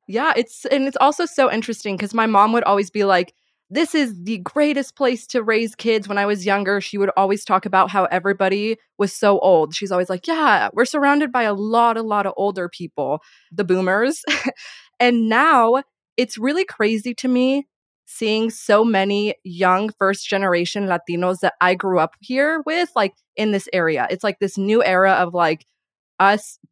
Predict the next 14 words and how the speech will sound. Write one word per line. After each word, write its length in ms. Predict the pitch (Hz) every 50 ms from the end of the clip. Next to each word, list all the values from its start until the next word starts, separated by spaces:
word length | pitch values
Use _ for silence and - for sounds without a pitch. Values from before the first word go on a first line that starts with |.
| _ -
being 280 | 190 185 196 214 226
in 180 | 233 233 240 240
this 160 | 226 226 - -
area, 580 | - 202 202 202 202 214 208 202 196 196 190 185 180 160 151 _ _ -
taking 360 | - 165 202 214 - 247 240
on 180 | 226 226 226 226
these 220 | 226 220 196 170
jobs, 640 | 165 - 190 180 175 175 180 175 175 175 180 - -
like, 180 | 180 156 156 160 143 -
building 340 | 185 185 202 208 254 247 240
our 120 | 233 233
community. 760 | - - 233 214 190 180 180 180 180 180 190 190 196 202 202 _ _ _ _ _ _
It's 160 | - 196 190 -
been 220 | 226 226 233